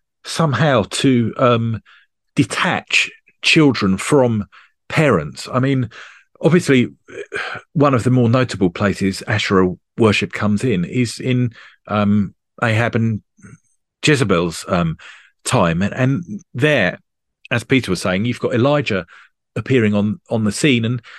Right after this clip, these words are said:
he is, um, said, I don't think it's in Kings, isn't it? In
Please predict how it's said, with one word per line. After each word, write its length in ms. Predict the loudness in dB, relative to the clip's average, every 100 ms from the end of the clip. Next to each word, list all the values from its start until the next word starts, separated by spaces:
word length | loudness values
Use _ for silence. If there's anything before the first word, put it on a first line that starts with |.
| -20 _ 0
he 320 | 4 6 6
is, 280 | 2 -6 -10
um, 540 | -2 0 2 0 -2 -8 _ _ _ -20 -20 _ -18 -8
said, 480 | 0 0 0 -4 -2
I 60 |
don't 220 | 2 2 2
think 320 | 2 2 0
it's 160 | -4
in 220 | -4 -4 -8 -4
Kings, 300 | 0 2 2
isn't 200 | 2 0
it? 80 | 0
In 240 | 0 0